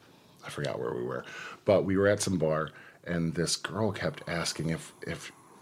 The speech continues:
asking me if she could get a selfie with you, and you're, you're done for the night. Uh, but she's nice.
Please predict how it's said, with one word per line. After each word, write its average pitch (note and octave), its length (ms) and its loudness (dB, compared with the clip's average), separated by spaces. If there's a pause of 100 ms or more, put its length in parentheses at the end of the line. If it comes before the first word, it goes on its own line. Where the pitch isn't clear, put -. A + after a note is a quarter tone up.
(120)
asking F#2 400 4
me G2 280 6
if C#2+ 160 -4
she - 120 -2
could D#2 120 -4
get D#2+ 100 -4
a - 20 -4
selfie F#2+ 400 -2
with D2 160 -2
you, D2+ 80 -4
and D2 100 -6
you're, E2+ 120 -4
you're A#2 260 2
done E2 400 2 (120)
for - 160 -6
the D2+ 100 0
night. D2 260 -2 (400)
Uh, E2+ 200 0
but A2+ 160 -2
she's - 260 2
nice. E2+ 360 0